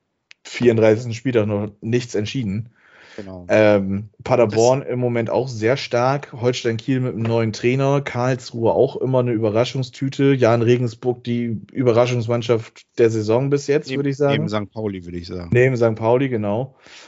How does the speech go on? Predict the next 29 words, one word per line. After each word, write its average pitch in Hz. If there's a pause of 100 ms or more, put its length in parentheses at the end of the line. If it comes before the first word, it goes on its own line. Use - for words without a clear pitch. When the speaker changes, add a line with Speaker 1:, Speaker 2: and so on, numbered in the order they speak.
(180)
Speaker 1:
Äh, 117
ja, 110
Ingolstadt, 135
ähm, 123
das 120
ist 123
so, 120
glaub 120
ich, 117
<laughs> -
so, 113
so 113
fies 143
das 113
auch 107
klingt, 131
glaub 117
ich, 113
die 113
einzige 123
Mannschaft, 113
Speaker 2:
Ja. 107
Speaker 1:
die -
das 123
leistet, 120
was 117
man 113
von 113
denen 113